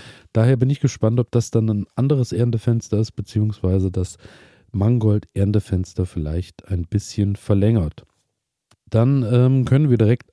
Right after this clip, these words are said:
anschließen an den Knollenfenchel. Knollenfenchel hatte ich im März ja schon mal ausgesät. Der braucht auch wirklich äußerst lange, bis er kommt. Wenn er dann da ist, wächst er eigentlich recht zügig, aber die Keimung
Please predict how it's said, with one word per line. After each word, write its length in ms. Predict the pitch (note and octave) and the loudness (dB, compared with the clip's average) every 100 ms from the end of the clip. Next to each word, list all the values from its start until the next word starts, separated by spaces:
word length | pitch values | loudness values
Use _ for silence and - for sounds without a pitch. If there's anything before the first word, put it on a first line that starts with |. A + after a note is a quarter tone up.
| _ | _
anschließen 720 | G#2+ C3 C#3 - D3+ E3+ C#3+ | 0 0 0 -2 -2 0 -2
an 160 | B2 A#2 | 0 0
den 140 | A2+ | 0
Knollenfenchel. 840 | - G2 A2+ B2+ - C#3 C#3+ D3 C#3+ | 0 0 2 0 0 0 2 0 0
Knollenfenchel 840 | G#2+ G#2 A#2 - A2+ A#2 A2+ G#2 | 0 0 0 0 -2 -2 -2 0
hatte 240 | G#2 A#2 | 0 -2
ich 480 | G2 A2 A#2 - - | -4 -4 -4 -6 -8
im 560 | G#2+ G#2 G2+ G2+ D2+ F#2+ | -4 -2 -2 -4 -6 -2
März 280 | G#2 A2 C#3 | 0 0 -2
ja 100 | B2+ | 0
schon 160 | A#2 | -2
mal 160 | G#2 F#2 | -2 -4
ausgesät. 680 | G2 B2 - A#2+ C3 C#3 - - - - - | -4 -4 -6 -4 -2 -2 -6 -20 -20 -10 -4
Der 100 | G#2 | -4
braucht 400 | - A2+ D3 - | 0 2 2 0
auch 240 | B2+ A#2+ | -2 0
wirklich 480 | A#2+ B2+ C3 A#2+ - | 0 0 0 -4 -4
äußerst 440 | A2+ D3+ C#3+ - G2+ | 0 2 0 -2 -2
lange, 300 | G#2+ C3+ A#2 | 0 0 0
bis 200 | A#2+ G#2+ | 0 0
er 80 | |
kommt. 380 | - A#2+ C3+ B2+ | 0 0 0 0
Wenn 120 | A2 | 0
er 60 | A#2 | 0
dann 180 | G#2+ G2+ | 0 0
da 220 | F#2+ A#2 | 0 0
ist, 200 | A#2+ F#2+ | -2 -2
wächst 280 | A#2 - A#2 | -2 -2 -6
er 80 | E2+ | -4
eigentlich 360 | A2 A2 - | -4 -6 -4
recht 200 | G#2 - | -4 -4
zügig, 420 | - C3+ B2 G#2+ | -4 -2 -2 -4
aber 120 | G2+ G#2 | -2 -4
die 80 | |
Keimung 500 | - G2 G2+ G#2+ G#2+ | -2 -2 0 0 -2